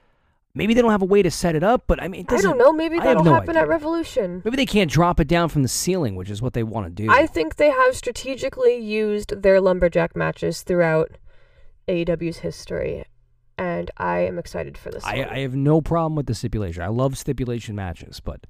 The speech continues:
Speaker 2: But you are right.
Speaker 1: I just kinda had some questions about it. But we'll see Billy Gunn and the Gunn Club, I'm sure. In the same spot, but they'll probably be lumberjacks as well. And I'm, I'm, I'm, for some reason,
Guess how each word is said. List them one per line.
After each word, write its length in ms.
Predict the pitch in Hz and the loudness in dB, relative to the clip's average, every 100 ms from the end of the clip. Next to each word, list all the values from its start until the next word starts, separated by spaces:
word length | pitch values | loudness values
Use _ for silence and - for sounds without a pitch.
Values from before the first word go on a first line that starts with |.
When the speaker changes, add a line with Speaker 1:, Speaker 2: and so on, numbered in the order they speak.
| - | 2
Speaker 2:
But 160 | 427 | 2
you 120 | 523 523 | 6 8
are 100 | 453 | 8
right. 420 | 175 165 - - - _ _ - | 6 0 -6 -16 -20 _ _ -12
Speaker 1:
I 100 | 113 | -6
just 200 | 135 - | -6 -2
kinda 180 | 175 | 0
had 160 | 147 147 | 0 -2
some 140 | 131 | -4
questions 640 | 120 - 160 135 - 107 85 | -8 -4 -2 -2 -4 -8 -10
about 260 | - 82 - | -14 -16 -18
it. 160 | - _ _ _ - | -20 _ _ _ -12
But 120 | 117 | -4
we'll 120 | 131 | -2
see 200 | - 226 | -2 -2
Billy 300 | 160 196 180 | 6 8 10
Gunn 240 | 139 196 | 8 6
and 60 | 170 | 6
the 20 | |
Gunn 300 | 131 147 170 | 4 4 2
Club, 240 | 156 127 98 | 0 -4 -6
I'm 160 | 90 | -8
sure. 400 | 92 - - - - - - - - _ _ _ _ | -10 -14 -16 -20 -20 -20 -20 -20 -20 _ _ _ _
In 60 | - | -16
the 40 | |
same 300 | - 151 175 | -8 -4 -2
spot, 420 | 185 - 175 185 180 | -2 -2 0 0 -2
but 120 | 117 | -4
they'll 100 | 110 | -4
probably 320 | - 165 165 | -2 -2 -2
be 140 | 139 | -2
lumberjacks 580 | 143 139 127 113 127 113 | 0 0 0 0 0 -2
as 140 | 107 123 | -6 -6
well. 160 | 95 | -6
And 100 | 82 | -6
I'm, 140 | 98 113 | -8 -6
I'm, 260 | 123 123 | -6 -6
I'm, 200 | 123 131 | -8 -8
for 120 | 123 135 | -8 -6
some 300 | 226 226 220 | -4 -4 -4
reason, 380 | 220 220 214 | -4 -4 -4